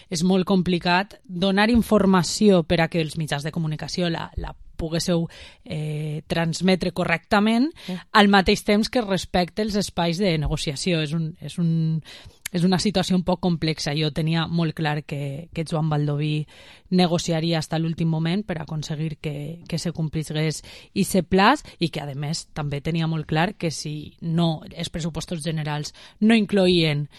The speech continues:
Speaker 1: eh, no només el plaç de vuit mesos per a presentar el sistema de finançament, sinó, a més, les mesures com-, compensatòries econòmiques necessàries per a que els valencians i les valencianes tinguéssim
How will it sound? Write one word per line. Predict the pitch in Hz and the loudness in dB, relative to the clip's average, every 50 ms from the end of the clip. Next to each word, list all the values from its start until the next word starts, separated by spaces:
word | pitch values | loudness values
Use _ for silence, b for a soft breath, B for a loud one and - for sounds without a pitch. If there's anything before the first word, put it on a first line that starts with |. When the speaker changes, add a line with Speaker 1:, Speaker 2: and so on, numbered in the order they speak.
| B B B B B _ _ | B B B B B _ _
Speaker 1:
eh, | - 165 151 147 147 - | -10 -8 -8 -8 -8 -4
no | 185 175 175 190 208 208 | 0 2 4 6 6 6
només | 202 196 185 185 196 190 190 156 | 6 6 4 4 4 2 2 0
el | 185 180 185 170 | -2 -4 -4 -2
plaç | - 196 175 156 165 | 0 0 2 2 0
de | 175 | 0
vuit | 165 170 175 170 | -2 -2 0 2
mesos | 175 185 190 180 160 170 156 147 - - | 2 2 2 2 0 -2 -4 -6 -8 -8
per | - - 180 165 175 | -6 -4 -4 -2 -2
a | 170 165 156 | -2 -2 -4
presentar | 175 170 180 170 165 175 | -2 -2 -2 0 0 0
el | 170 165 | 0 0
sistema | - - - - 175 170 170 | -4 -8 -6 -4 -2 0 0
de | 170 | 0
finançament, | - - 170 165 160 - - 175 196 208 190 | 0 -2 -2 -2 -2 -2 -2 0 0 0 0
sinó, | - - 208 196 196 196 185 | 2 4 6 8 8 8 8
a | 180 170 175 165 | 6 4 4 6
més, | 185 208 220 196 180 | 8 8 8 6 6
les | 180 170 151 | 4 2 2
mesures | 165 160 151 175 220 190 190 - | 2 2 4 4 4 4 4 2
com-, | - 190 180 180 175 180 - - - | 0 2 2 2 2 0 -2 -4 -2
compensatòries | 190 180 170 165 175 165 165 - 165 156 - 175 180 175 175 170 151 - B B B B B B B | 0 0 2 2 0 0 0 0 -2 0 0 0 0 2 0 0 0 -2 B B B B B B B
econòmiques | - - 175 - 196 185 180 180 185 180 - 196 175 160 | -6 -6 -2 0 2 2 4 4 2 2 2 2 4 4
necessàries | 185 180 165 - - 156 - - 190 185 175 160 151 - | 4 4 4 2 0 -2 0 0 0 0 0 -2 -2 -4
per | - 165 160 | -4 -6 -4
a | 151 | -4
que | 170 | -2
els | 160 165 | -2 0
valencians | 160 160 160 151 180 170 156 | 0 0 0 0 0 0 0
i | 175 | 0
les | 170 160 | 0 0
valencianes | 165 160 160 160 - 196 185 165 - | 0 0 0 0 0 0 0 0 0
tinguéssim | - 175 170 175 185 180 - 170 147 143 | 2 2 4 4 4 4 2 0 -2 -4